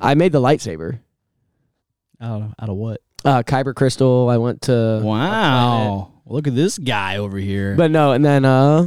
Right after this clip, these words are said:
Speaker 1: well, yeah, it's something slight. But no, my least favorite is probably Almond Joy, I would say.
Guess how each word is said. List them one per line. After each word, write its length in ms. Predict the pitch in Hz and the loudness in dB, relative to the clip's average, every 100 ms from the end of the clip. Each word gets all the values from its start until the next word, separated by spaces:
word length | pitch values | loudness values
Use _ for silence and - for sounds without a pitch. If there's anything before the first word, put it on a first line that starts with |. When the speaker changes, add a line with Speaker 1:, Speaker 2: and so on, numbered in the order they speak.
| 180 | 2
Speaker 1:
well, 160 | 180 | 2
yeah, 260 | 226 277 135 | 4 4 2
it's 340 | 139 156 139 143 180 - _ | 4 2 0 -8 -10 -18 _
something 260 | - - 110 | -4 -4 -2
slight. 320 | 113 110 - - _ _ _ _ - | 0 0 -2 -12 _ _ _ _ 0
But 180 | 160 151 | 2 4
no, 160 | 147 | 2
my 180 | 139 147 | 2 2
least 380 | 143 143 175 - | 2 0 -6 -2
favorite 340 | 185 196 214 | 0 2 2
is 100 | 151 | 0
probably 360 | - 147 139 135 | 0 0 2 2
Almond 280 | 120 120 120 | 2 -2 -6
Joy, 320 | 120 120 120 _ _ _ - | -4 -4 -4 _ _ _ -2
I 100 | 113 | -2
would 120 | 113 | 0
say. 320 | 131 120 | 0 0